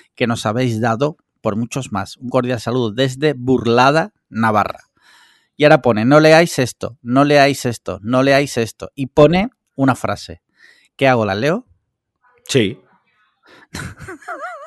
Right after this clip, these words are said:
Speaker 2: O sea, quiero decir, sí.
Speaker 1: No lo voy a leer.
Speaker 2: No, no, no.
Speaker 1: No lo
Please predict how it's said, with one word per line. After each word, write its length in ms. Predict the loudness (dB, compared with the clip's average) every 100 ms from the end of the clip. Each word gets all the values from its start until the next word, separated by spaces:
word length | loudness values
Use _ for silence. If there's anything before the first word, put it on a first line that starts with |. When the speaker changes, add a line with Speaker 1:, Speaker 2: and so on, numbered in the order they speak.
| -20 -20 -20 -20 _ -20 -20 -10
Speaker 2:
O 240 | -10 -10 0
sea, 220 | 2 2 -2 -14 0
quiero 200 | 6 6
decir, 260 | 6 2 -4 _ _ -8
sí. 420 | -4 -4 -6 _ _ _ _ _ _ _ _ _
Speaker 1:
No 140 | -6
lo 80 | -2
voy 100 | -2
a 80 | -2
leer. 360 | -2 -4 -8 _ _ _ -20 -16 0
Speaker 2:
No, 180 | 2 2
no, 180 | 4 8
no. 0 |
Speaker 1:
No 160 | 8
lo 40 | 6